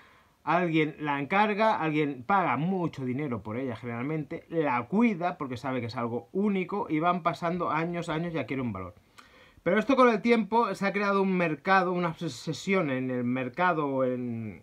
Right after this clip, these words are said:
en la gente de compra-venta de intentar crear arte artificial.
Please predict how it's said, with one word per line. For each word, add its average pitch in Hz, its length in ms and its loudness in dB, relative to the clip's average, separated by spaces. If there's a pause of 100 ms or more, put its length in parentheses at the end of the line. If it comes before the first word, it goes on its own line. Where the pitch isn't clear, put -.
(120)
en 151 100 -4
la 147 120 -2
gente 180 360 0
de 151 220 0
compra-venta 180 640 -2
de 190 80 0
intentar 175 520 0 (460)
crear 202 380 2
arte 196 340 2
artificial. 147 800 -4